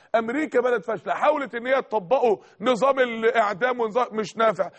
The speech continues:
قال لك نطبق نظام السجون، ما هماش، ما هماش نافعين. يعني ال-، ال-، ال-، ال-، ال-،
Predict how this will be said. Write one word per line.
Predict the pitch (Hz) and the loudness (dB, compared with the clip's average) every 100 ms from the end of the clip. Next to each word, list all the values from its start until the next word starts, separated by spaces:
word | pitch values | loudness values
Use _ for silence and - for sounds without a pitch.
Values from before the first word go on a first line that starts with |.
| - - | -4 0
قال | 285 | 2
لك | 269 190 | 0 -2
نطبق | 233 247 240 226 | -2 0 0 0
نظام | 214 208 233 | -2 -2 -2
السجون، | 214 226 202 269 240 - _ _ _ _ _ _ _ _ _ | -4 -4 0 0 0 -8 _ _ _ _ _ _ _ _ _
ما | 165 202 | -2 -2
هماش، | 202 208 254 220 - _ _ | -2 -4 -4 -6 -12 _ _
ما | 196 | 0
هماش | 190 190 226 226 - | 0 0 -2 -4 -4
نافعين. | 202 - 92 254 202 - - - - | -6 -4 -4 -2 -4 -8 -18 -10 -2
يعني | - 170 | -2 -2
ال-، | 175 170 190 | -4 -4 -6
ال-، | 170 - | -4 -2
ال-، | 170 - | -2 -2
ال-، | 175 165 | -2 -2
ال-، | 175 | -4